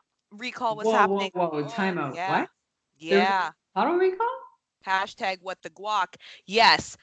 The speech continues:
Speaker 1: there was an
Speaker 2: <laughs>
Speaker 1: avocado recall a couple months back.
Speaker 2: Yeah.
Speaker 1: And, um, it wasn't really a recall, but more so they were saying that they are, you're at risk of salmonella, and they were cautioning people to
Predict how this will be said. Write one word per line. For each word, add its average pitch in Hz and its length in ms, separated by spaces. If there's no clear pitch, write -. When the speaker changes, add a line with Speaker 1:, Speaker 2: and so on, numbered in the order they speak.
Speaker 1:
there 220 140
was 254 140
an - 80
Speaker 2:
<laughs> - 60
Speaker 1:
avocado 247 560
recall 208 580
a 196 80
couple 208 340
months 185 300
back. 170 560
Speaker 2:
Yeah. 247 160
Speaker 1:
And, 180 580
um, 165 440
it 339 140
wasn't 370 300
really 349 200
a 220 80
recall, 233 560
but 190 160
more 208 360
so 220 200
they 202 160
were 196 100
saying 180 380
that 156 260
they 165 520
are, 156 560
you're 180 160
at 160 160
risk 190 220
of 233 60
salmonella, 226 600
and 160 100
they 170 100
were 160 140
cautioning 175 460
people 180 300
to 185 120